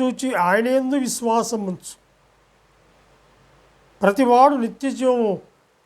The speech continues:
మరి పొందుటయే నా తండ్రి చిత్తము" అని చెప్పి చూస్తుంటున్నాం. "అంత్య దినమున నేను వాణ్ణి లేపొదును" అని చెప్పి చూస్తుంటున్నాం. అవును,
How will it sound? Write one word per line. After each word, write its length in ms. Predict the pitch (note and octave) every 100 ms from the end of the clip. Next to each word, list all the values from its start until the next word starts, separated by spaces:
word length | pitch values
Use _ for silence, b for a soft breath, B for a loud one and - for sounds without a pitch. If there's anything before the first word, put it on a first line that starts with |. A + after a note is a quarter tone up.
| _ _ _ _ G3
మరి 180 | F3+
పొందుటయే 800 | E3+ G3 A3 A#3 G#3 G3 F#3 D3+ - _ _ _ _ _ _
నా 60 | F#3
తండ్రి 360 | F#3 F#3 G3+
చిత్తము" 560 | G3 G3+ F#3+ G#3 F#3+ F#3
అని 120 | F3
చెప్పి 220 | D#3+ -
చూస్తుంటున్నాం. 840 | G#3 - - - - - _ _ _ _ _ _ _ _ _ _ _ _ _ _ _ _ _ _ _ _ _
"అంత్య 220 | G#3+ A3+
దినమున 640 | D4 D4 C#4+ B3+ A3+ G#3+ B3 - _ _ _ _ _ _
నేను 220 | G3 G3 F#3
వాణ్ణి 380 | F3+ F3+ F3
లేపొదును" 640 | E3+ D#3 G#3 G#3 G#3 G3+ G3
అని 120 | F3
చెప్పి 220 | E3+ -
చూస్తుంటున్నాం. 920 | F#3+ - A3+ - - _ _ _ _ _ _ _ _
అవును, 320 | G#3 F#3 G3